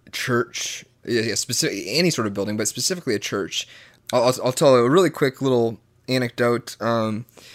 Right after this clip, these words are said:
for Christmas, I was visiting my family back home, and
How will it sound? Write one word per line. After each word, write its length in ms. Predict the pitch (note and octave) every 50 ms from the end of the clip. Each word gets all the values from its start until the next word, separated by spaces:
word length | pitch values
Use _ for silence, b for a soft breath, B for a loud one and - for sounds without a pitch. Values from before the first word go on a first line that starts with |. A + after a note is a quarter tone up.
| B B B B B B B -
for 120 | - C#3+
Christmas, 420 | - - D3+ C#3+ - D3 C3+ B2 C3
I 80 | A#2+
was 140 | A#2 A2+ A2+
visiting 420 | A2+ A2+ A2+ A#2 A#2 A#2 A#2 A2
my 120 | A2 G#2+ G#2+
family 520 | - - A#2 A2+ A2+ A2+ A2+ A2 G#2+ G#2+
back 260 | G2+ G#2 G#2 - -
home, 580 | - - - D#3+ D3+ D3+ D3 D3 C#3+ C#3+ C#3+ C3+ - -
and 720 | A2 A2+ A2 A2 A2 A2 A2 A2 G#2+ - - - - -